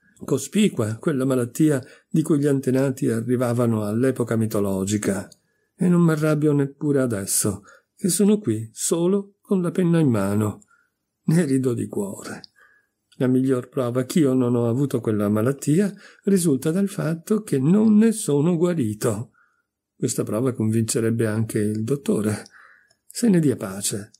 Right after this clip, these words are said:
Le sue parole non poterono guastare il ricordo della mia giovinezza. Io chiudo gli occhi e vedo subito puro, infantile, ingenuo il mio amore per mia madre, il mio rispetto e il grande mio affetto per mio padre.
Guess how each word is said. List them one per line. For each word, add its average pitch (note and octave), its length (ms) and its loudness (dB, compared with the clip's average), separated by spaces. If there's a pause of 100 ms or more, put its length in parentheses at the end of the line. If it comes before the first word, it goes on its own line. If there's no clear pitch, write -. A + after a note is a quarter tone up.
(320)
Le A#2+ 120 -6
sue A#2+ 200 -2
parole D3+ 340 0
non C#3 200 2
poterono A#2 500 0
guastare A#2+ 420 -2
il A2+ 140 0
ricordo A#2 480 -2
della A2+ 160 0
mia A#2 160 2
giovinezza. A2+ 760 0 (760)
Io F3+ 360 -2
chiudo D3 260 0
gli B2+ 120 0
occhi A2 440 0
e C3+ 120 2
vedo D#3+ 260 0
subito F#3+ 420 0
puro, B2+ 380 0 (140)
infantile, F#3+ 640 2
ingenuo D#3 760 2 (360)
il C3+ 100 0
mio C3+ 140 2
amore C3+ 240 2
per B2+ 180 -2
mia B2 200 2
madre, A#2 480 2 (220)
il F3 120 2
mio F3 180 4
rispetto F3+ 800 -2
e F#3 60 4
il E3+ 100 2
grande E3+ 420 2
mio E3 240 2
affetto D#3+ 640 -4
per C#3+ 180 -2
mio C3+ 200 2
padre. G2 640 -6